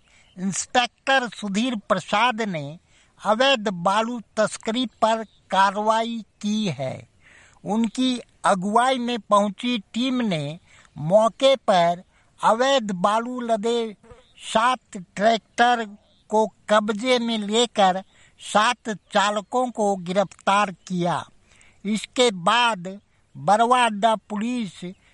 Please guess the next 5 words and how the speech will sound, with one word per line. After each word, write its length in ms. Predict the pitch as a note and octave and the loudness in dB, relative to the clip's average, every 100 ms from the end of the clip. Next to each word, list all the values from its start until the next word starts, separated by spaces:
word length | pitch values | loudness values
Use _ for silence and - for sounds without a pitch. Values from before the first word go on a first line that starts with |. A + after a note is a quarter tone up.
| _ | _
सभी 380 | - G#3+ G#3 B3+ | 0 2 2 0
गाड़ियों 600 | F3+ C3+ G3 G#3+ A3+ B3 | -4 2 4 4 2 -2
को 200 | A#3 A#3 | 0 -4
जब्त 480 | F#3+ D#3 A3+ A#3+ - | -4 0 0 0 -8
कर 400 | G#3 G3+ G3 G3 | -2 4 4 2